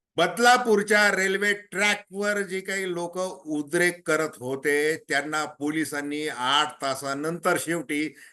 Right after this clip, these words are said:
लाठ्या काठ्या हाणून बाजूला केलं. आणि मग हे लोक, या लोकांचं म्हणणं काय होतं की आमच्या ताब्यात द्या त्याला,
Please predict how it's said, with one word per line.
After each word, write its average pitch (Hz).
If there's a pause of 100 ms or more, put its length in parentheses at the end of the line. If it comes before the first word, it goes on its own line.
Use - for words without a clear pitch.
(140)
लाठ्या 143
काठ्या 147
हाणून 135
बाजूला 110
केलं. 175 (1500)
आणि 190
मग 233
हे 196
लोक, 196 (580)
या 156
लोकांचं 196
म्हणणं 196
काय 208
होतं 104 (340)
की 156
आमच्या 147
ताब्यात 170
द्या 139
त्याला, 101